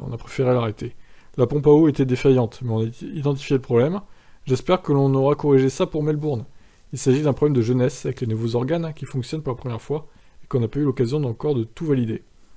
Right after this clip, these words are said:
Comme c'est le cas pour toutes les écuries, l'avantage c'est que n-, c'est ni structurel ni intrinsèque, le moteur en lui-même, sa conception ou les choix architecturaux effectués ne sont pas à remettre en cause, car le moteur fait ce qu'on attend de lui. Ok,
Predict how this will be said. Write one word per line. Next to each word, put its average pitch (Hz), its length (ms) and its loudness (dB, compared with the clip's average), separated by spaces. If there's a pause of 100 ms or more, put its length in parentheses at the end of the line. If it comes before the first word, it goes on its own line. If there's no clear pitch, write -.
(320)
Comme 131 160 2
c'est 131 140 -2
le 117 60 -2
cas 151 140 2
pour 135 140 -2
toutes 131 140 -10
les 117 140 -4
écuries, 127 220 0
l'avantage 135 400 0
c'est - 180 -10
que 127 120 -4
n-, 117 320 -2
c'est 131 160 -2
ni 147 140 0
structurel 143 500 -2
ni 135 80 -2
intrinsèque, 131 580 -2
le 143 80 -4
moteur 123 280 0
en 117 60 2
lui-même, 147 340 0 (360)
sa - 140 -2
conception 165 560 -4 (400)
ou 143 80 2
les 139 80 6
choix 160 200 0
architecturaux 143 520 0
effectués 131 320 0
ne 165 80 -2
sont 131 160 -6
pas 143 140 -2
à - 20 0
remettre 127 280 0
en 131 60 -2
cause, 120 300 -2 (140)
car 117 100 -6
le 113 60 -4
moteur 113 360 -4
fait 127 100 -6
ce - 100 -8
qu'on 117 100 -4
attend 113 180 -4
de 120 80 -2
lui. 113 280 -10 (640)
Ok, 170 180 2